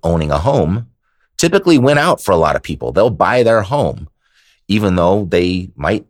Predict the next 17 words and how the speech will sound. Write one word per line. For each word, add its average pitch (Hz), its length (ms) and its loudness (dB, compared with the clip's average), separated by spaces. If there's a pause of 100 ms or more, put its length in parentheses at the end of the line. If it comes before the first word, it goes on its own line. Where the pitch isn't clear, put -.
hate 98 220 -6
their 101 100 0
job 85 380 0
or 80 180 2
they 78 140 0
have 90 220 -2
their 85 240 -2
eyes 101 220 0
on 87 140 -2
financial 76 460 -6
freedom 73 420 -8 (440)
and 85 500 -2
not 87 280 -2
recognizing 82 600 0
that 90 140 0
it's 98 100 -6
probably 104 640 0